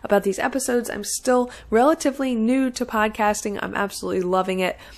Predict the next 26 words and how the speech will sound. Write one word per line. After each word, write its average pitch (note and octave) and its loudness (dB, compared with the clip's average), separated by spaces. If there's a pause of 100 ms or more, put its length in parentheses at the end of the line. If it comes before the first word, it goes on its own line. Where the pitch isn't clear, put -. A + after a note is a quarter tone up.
(160)
and F3+ 0
I E3+ 4
would E3+ 2
love E3+ 2
to F3+ -4
know D#3+ 2
how D#3 0
these E3 -6
episodes D#3 -4
are D3 -4
impacting E3 -6
your D#3 0
life. D3 0
Tag F#3+ -4
me G3 -2
on E3+ 0
Instagram G3 0
at D#3+ -6
Don't F3 0
Quit - -4
Podcast. G3 -2 (320)
Leave F3+ 4
a F#3 8
review F3 4
on D#3+ -2
Apple. F#3 -2